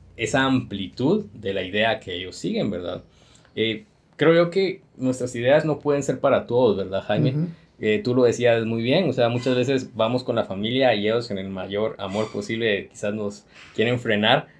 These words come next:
Speaker 1: por algún temor o alguna miedo al
Speaker 2: Claro,
Speaker 1: riesgo, a la
Speaker 2: temor de
Speaker 1: incertidumbre.
Speaker 2: ellos.
Speaker 1: Y es por eso que las ideas no pu-, las ideas que tenemos no pueden ser para todos, ¿ya? Eh,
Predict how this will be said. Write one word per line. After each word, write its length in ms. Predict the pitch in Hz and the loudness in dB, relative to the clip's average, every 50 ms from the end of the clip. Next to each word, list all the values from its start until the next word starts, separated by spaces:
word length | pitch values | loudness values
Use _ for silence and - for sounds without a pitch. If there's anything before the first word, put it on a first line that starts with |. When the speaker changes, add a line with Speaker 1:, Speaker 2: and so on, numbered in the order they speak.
| _ _ _ _ _ _ _ _ _ _ _ | _ _ _ _ _ _ _ _ _ _ _
Speaker 1:
por 320 | - 101 101 101 101 101 | 0 0 2 2 4 4
algún 320 | 98 98 98 107 113 107 | 2 2 2 0 -2 0
temor 460 | 107 120 120 120 117 127 135 139 135 131 | 0 0 0 2 2 4 6 6 6 6
o 80 | 117 | 6
alguna 520 | 104 104 104 104 113 117 117 120 113 101 87 | 6 6 4 2 0 2 2 2 2 2 0
miedo 460 | 110 110 113 120 120 123 123 123 110 | -2 -2 0 0 0 2 2 2 2
al 40 | 92 | 2
Speaker 2:
Claro, 220 | 92 104 98 - | 2 2 2 4
Speaker 1:
riesgo, 300 | - 123 131 131 131 131 | 4 4 4 4 6 4
a 40 | 120 | 4
la 60 | 110 | 4
Speaker 2:
temor 140 | 107 - - 147 | 4 2 2 2
de 40 | 76 - | 2 2
Speaker 1:
incertidumbre. 300 | - 131 170 208 214 202 | 2 2 0 0 0 -2
Speaker 2:
ellos. 100 | - - _ _ _ _ | -4 -8 _ _ _ _
Speaker 1:
Y 100 | - 127 | 4 4
es 80 | 156 156 | 4 6
por 160 | - 185 202 | 4 2 4
eso 180 | 208 208 - | 4 2 0
que 80 | - 143 | 0 2
las 100 | 131 117 | 2 2
ideas 280 | 120 135 151 170 170 151 | 4 6 6 6 6 4
no 140 | 147 143 | 0 -2
pu-, 140 | 143 131 127 - | -2 -6 -6 -4
las 200 | 131 123 113 120 | -2 -2 0 0
ideas 240 | 123 123 131 143 147 | 2 2 2 2 2
que 100 | - - | 0 -2
tenemos 240 | - 123 127 139 147 | 0 0 0 0 -2
no 140 | 147 143 135 | -2 -2 -2
pueden 160 | 143 135 135 | -4 -4 -4
ser 140 | 135 139 - | -6 -4 -2
para 240 | - 127 104 - - | 0 0 0 0 0
todos, 360 | - 85 - - - - - _ | 0 -2 -2 -2 -4 -12 -18 _
¿ya? 260 | 92 95 - - - _ _ _ _ _ _ _ _ | -6 -6 -6 -6 -8 _ _ _ _ _ _ _ _
Eh, 400 | - 104 104 101 101 - - - | -2 0 0 0 0 -2 -10 -16